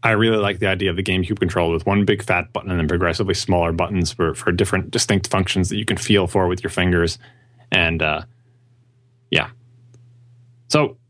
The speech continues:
wh-, what you end up here with the Wii U is a little thing that looks kinda like, uh, the existing Wii with a bucket full of controllers for you to use it with.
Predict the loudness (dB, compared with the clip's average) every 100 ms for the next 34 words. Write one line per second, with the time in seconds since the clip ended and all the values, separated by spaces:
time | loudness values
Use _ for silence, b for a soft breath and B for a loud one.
0 | -6 -4 0 2 2 2 0 -2 -2 -2
1 | -4 -6 -2 0 2 2 4 4 2 2
2 | 2 0 -2 -12 _ _ _ _ _ 2
3 | 4 4 2 2 2 2 0 -2 -2 0
4 | 0 -2 -6 -12 -12 -12 -16 -2 0 2
5 | 0 2 4 4 4 4 0 -6 _ _
6 | _ _ _ 2 4 2 -4 -2 0 -2
7 | -4 0 2 2 0 0 2 0 0 -4
8 | -4 0 0 2 0 -4